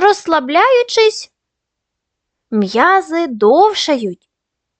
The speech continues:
і кістки повертаються в попереднє положення. Отже, скажіть, будь ласка, що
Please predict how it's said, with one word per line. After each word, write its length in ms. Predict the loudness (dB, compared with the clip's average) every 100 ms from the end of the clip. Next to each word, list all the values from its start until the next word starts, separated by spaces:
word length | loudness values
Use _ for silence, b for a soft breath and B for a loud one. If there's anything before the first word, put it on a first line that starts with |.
| 2
і 140 | 2 2
кістки 420 | -8 -4 -2 2
повертаються 800 | 2 2 0 2 2 0 -4 -6
в 100 | -6 _
попереднє 840 | 0 0 2 -2 0 0 -2 -4 -6
положення. 920 | -4 -4 -2 -2 -4 -4 -12 -14 -20 _ _ _ _ _ b b b _
Отже, 480 | 2 2 0 -8 -8 _ _ _
скажіть, 540 | -4 2 2 2 -2
будь 160 | -4 0
ласка, 460 | -2 -2 -12 -16 _ _ _
що 460 | -4 2 4 4